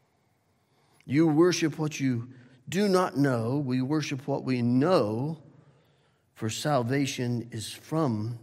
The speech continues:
the Jews. But the hour is coming and is now here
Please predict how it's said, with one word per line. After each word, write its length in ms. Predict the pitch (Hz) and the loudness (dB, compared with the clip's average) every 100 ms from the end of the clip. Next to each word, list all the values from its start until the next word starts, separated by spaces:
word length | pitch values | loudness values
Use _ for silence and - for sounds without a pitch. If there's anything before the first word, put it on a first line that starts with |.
| - - _ - | -16 -20 _ -8
the 120 | 123 | -6
Jews. 800 | 120 135 113 87 - - - - _ _ _ _ _ _ _ _ _ _ | -4 -4 -4 -6 -16 -20 -20 -20 _ _ _ _ _ _ _ _ _ _
But 180 | - 139 | -2 -2
the 200 | 147 147 | -2 -4
hour 460 | 160 196 220 220 214 | -4 0 2 2 0
is 260 | 143 135 - | -2 -6 -8
coming 560 | - 214 202 120 92 - - _ _ _ _ _ _ _ _ _ - | -6 -2 0 0 -4 -14 -20 _ _ _ _ _ _ _ _ _ -2
and 680 | 185 185 156 127 120 - - | 2 4 4 2 -2 -8 -4
is 320 | 139 113 110 | -2 -2 0
now 800 | 127 123 151 180 175 165 131 117 - - _ _ | 2 4 2 2 0 -2 -4 -8 -20 -20 _ _
here 600 | - 220 226 117 - | -2 0 0 -2 -8